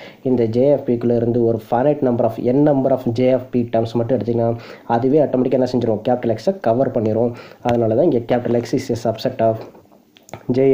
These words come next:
F பி one union ஜே எஃப் P two union of et cetera union of J F பி என். இது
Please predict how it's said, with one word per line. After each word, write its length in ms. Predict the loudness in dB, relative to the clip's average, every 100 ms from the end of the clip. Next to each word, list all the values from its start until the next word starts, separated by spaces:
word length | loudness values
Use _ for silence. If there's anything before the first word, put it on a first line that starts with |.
| 2
F 120 | 2
பி 60 | 0 2
one 100 | 0 -6 -20 -12 0 2
union 220 | 2 2 2
ஜே 80 | 2
எஃப் 120 | 0 0
P 80 | 0 0
two 80 | -2 -4 -10 0
union 200 | 2 2 0
of 80 | 0 -2
et 60 | -2
cetera 220 | 0 0 2 2
union 200 | 2 2
of 80 | 0 -2
J 80 | 0 2
F 100 | 0 0
பி 60 | 2 0
என். 100 | -2 -4
இது 120 | 0